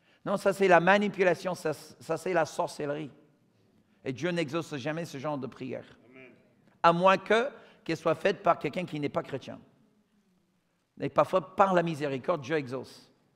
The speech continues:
Speaker 1: Parce que la personne ne sait pas comment prier autrement. Mais pour toi et moi qui connais Dieu, il y a un processus de foi. Et pourquoi ? Parce que le ek pistis, is pistis, Dieu se glorifie, Dieu se manifeste,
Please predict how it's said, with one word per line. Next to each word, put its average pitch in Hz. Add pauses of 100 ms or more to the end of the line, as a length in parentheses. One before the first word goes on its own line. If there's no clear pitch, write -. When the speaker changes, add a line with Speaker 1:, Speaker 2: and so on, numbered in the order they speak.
(120)
Speaker 1:
Parce 139
que 151
la 147
personne 156
ne 147
sait 139
pas 170
comment 151
prier 156
autrement. 127 (240)
Mais 170
pour -
toi 254
et 233
moi 220
qui 220
connais 202
Dieu, 151 (1120)
il 156
y -
a 160
un 143
processus 165
de 151
foi. 143
Et 151
pourquoi ? 151 (200)
Parce 147
que 165
le 151
ek 202
pistis, 202
is 226
pistis, 147
Dieu 127
se 147
glorifie, 139 (180)
Dieu 160
se -
manifeste, 151